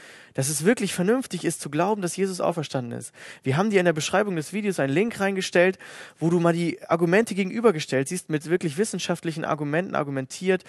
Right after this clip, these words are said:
warum Jesus, ähm, sehr wahrscheinlich auferstanden ist. Und das gibt dir Hoffnung und diesen Blick, dass Jesus mehr mit uns vorhat. Und dann wünsche ich dir, dass du,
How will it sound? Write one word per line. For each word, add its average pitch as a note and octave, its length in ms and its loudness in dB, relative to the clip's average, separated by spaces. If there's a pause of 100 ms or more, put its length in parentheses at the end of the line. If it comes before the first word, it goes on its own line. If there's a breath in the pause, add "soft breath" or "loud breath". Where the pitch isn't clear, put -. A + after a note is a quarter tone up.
(240 loud breath)
warum C#3 280 2
Jesus, F#3 580 0 (440 loud breath)
ähm, D3 380 0
sehr E3+ 520 2 (220)
wahrscheinlich D#3+ 680 -2
auferstanden C#3 600 -4
ist. - 220 -14 (460 loud breath)
Und D3+ 180 2
das G3 220 2
gibt A#3 300 -6
dir E3+ 280 2
Hoffnung G#3+ 580 -2
und D#3+ 120 -4
diesen D#3 240 -2
Blick, G3 540 4 (440 loud breath)
dass D#3+ 300 0
Jesus F3+ 340 -2
mehr G3+ 520 2
mit E3+ 160 0
uns E3 160 -4
vorhat. D3 580 0 (800 loud breath)
Und E3 160 4
dann F3 140 4
wünsche B3 280 4
ich - 80 -2
dir, F3 160 4
dass F3+ 140 2
du, F#3 360 4